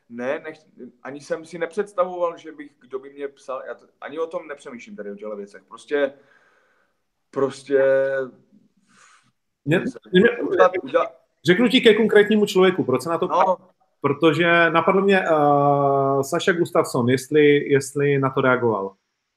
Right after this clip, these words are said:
Speaker 1: Saša Gustafsson několikrát mi psal do komentů po, v Instagramu, to vím.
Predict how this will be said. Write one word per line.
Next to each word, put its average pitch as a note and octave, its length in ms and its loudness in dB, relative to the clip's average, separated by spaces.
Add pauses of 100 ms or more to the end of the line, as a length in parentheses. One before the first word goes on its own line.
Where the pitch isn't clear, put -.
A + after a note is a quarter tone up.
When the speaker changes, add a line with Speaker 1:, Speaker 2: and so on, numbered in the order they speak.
(400)
Speaker 1:
Saša E3 220 -12
Gustafsson F3 680 -8 (180)
několikrát D#3 680 -12
mi D#3+ 100 -18
psal D3 760 -12
do C#3 240 -10
komentů C#3+ 920 -16
po, C3+ 120 -10
v - 140 -20
Instagramu, B2+ 640 -12
to B2 160 -14
vím. A2+ 340 -18